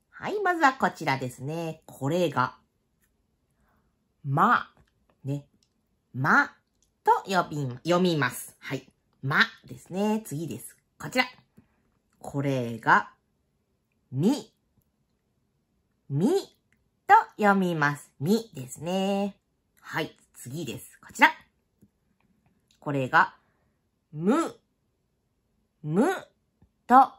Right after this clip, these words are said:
読みます。はい。むですね。はい。こちらは、め。めと読みます。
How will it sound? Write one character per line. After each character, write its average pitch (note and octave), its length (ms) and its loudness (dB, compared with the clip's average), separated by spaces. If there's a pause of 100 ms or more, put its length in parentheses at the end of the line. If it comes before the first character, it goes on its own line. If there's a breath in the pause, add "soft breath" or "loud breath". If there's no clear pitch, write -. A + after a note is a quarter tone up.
(160)
読 E3 280 4
み C3 560 -6
ま A3 260 2
す。 - 300 -12
は - 180 -10
い。 - 140 -12 (300)
む F#3 300 4 (240)
で A2 120 -18
す - 120 -20
ね。 F3 600 -6 (880)
は F#3 140 -4
い。 E4 100 -4
こ - 140 -2
ち D3 120 -8
ら A#2+ 160 0
は、 B3+ 640 2 (1080)
め。 A#3 560 -2 (1700)
め F#3 220 2 (640)
と D4 80 2 (160)
読 D#3+ 260 2
み A#2 400 -8
ま G#3 200 2
す。 - 180 -14